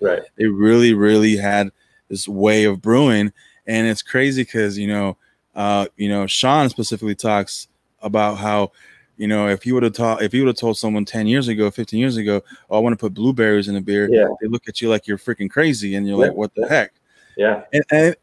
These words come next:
Speaker 2: I think the most fascinating thing was, you know, learning about not only the stories of these breweries, but knowing that a lot of these brewers, like, they all started from, you know, you had, you had Mister, uh, uh,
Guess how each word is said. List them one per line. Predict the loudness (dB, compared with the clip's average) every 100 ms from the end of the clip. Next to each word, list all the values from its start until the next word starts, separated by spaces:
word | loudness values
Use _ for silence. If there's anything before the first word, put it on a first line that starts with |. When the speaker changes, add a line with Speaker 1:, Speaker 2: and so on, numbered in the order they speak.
| -2
Speaker 2:
I |
think | 2
the | 2
most | 4 2 0
fascinating | 0 -2 -2 -4 -4 -4
thing | -4 -4
was, | -2 -4 -6
you | -6
know, | -4 -2
learning | 0 0 0
about | 2 0
not | 0 -2
only | 0 -2
the | -4
stories | -4 -2 0 -2
of |
these | -6
breweries, | -2 0 0 0 -6 -14 _ -20 -14
but | -6 -6 -6 _ _ -4
knowing | 0 2 2
that | 0 -2
a |
lot | 0 2
of | 2
these | 0
brewers, | -2 0 4 4 4 0 -6 -16 _
like, | -4 -2 -4 -4
they | 0
all | 0
started | 0 0 0 0
from, | -2 -2 -2 -2 -6 _ _ _ _ _
you | -4
know, | 0 2
you | 2 0
had, | 2 0 0
you | -2
had | 0 0
Mister, | 0 0 0 2 2
uh, | 4 2 2 0 -4 _ _ _ _ _ _ _ -12
uh, | -6 -4 -2 -4 -4